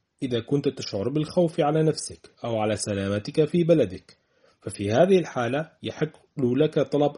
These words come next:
الحماية الدولية في كرواتيا. ينظر في طلبك للحصول على الحماية الدولية في أقرب وقت ممكن، وسيكون الوصي القانوني معك طوال هذه الإجراءات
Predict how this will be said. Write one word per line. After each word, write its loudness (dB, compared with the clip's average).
الحماية -2
الدولية -2
في -10
كرواتيا. 0
ينظر 6
في 0
طلبك 2
للحصول 0
على 2
الحماية -2
الدولية -4
في -8
أقرب -2
وقت -6
ممكن، -4
وسيكون 4
الوصي 6
القانوني 0
معك 2
طوال 4
هذه 0
الإجراءات 0